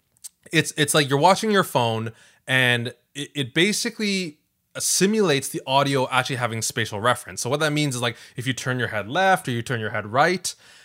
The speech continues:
you're gonna hear it out of one direction. But, uh, and, and here's the thing. So, so I, I don't know if you know, Aaron, but, like, there, there's a company, um, well, obviously you, you know the company, um,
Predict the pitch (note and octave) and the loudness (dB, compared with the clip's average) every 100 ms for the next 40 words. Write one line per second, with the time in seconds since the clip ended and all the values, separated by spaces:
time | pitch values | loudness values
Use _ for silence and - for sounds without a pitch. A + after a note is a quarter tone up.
0 | _ B2+ C#3 F3+ E3+ - F3+ F3 C3+ B2+ | _ -2 2 4 2 2 2 4 4 2
1 | A#2 B2+ B2 G#2+ G#2 B2+ - F#2+ F2+ - | 2 0 0 0 2 2 0 -8 -4 4
2 | B2 - _ _ _ _ _ _ _ _ | 4 4 _ _ _ _ _ _ _ _
3 | _ - - G#3 G#3+ A#3 G#3 C#4+ B3 F#3+ | _ -6 -2 2 4 6 6 6 4 2
4 | A#2+ D#3+ D3+ - - F3+ D#3+ C#3+ - _ | 4 2 2 -2 0 2 4 0 -6 _
5 | _ _ - D3+ D#3 G3 G#3 C#3 D#3+ A#2+ | _ _ -2 2 4 6 6 4 2 2
6 | G2 F#2+ G2 A#2 B2+ A#2+ G#2+ - D3+ F3 | 2 -2 0 0 2 0 0 2 2 4
7 | D#3 G3 A3 G3+ F3+ F3+ E3 C3+ A2+ A2 | 2 0 0 -2 -2 -2 -2 -2 -2 -2
8 | G#2 G#2 B2+ A#2+ B2+ A#2 G#2+ A#2+ A2 G#2 | -2 -4 -2 -2 -2 -4 -8 -6 -6 -6
9 | F#2+ G#2+ F#2+ F2 F#2 F2+ F#2 F2 E2+ | -8 -12 -12 -12 -10 -8 -8 -12 -18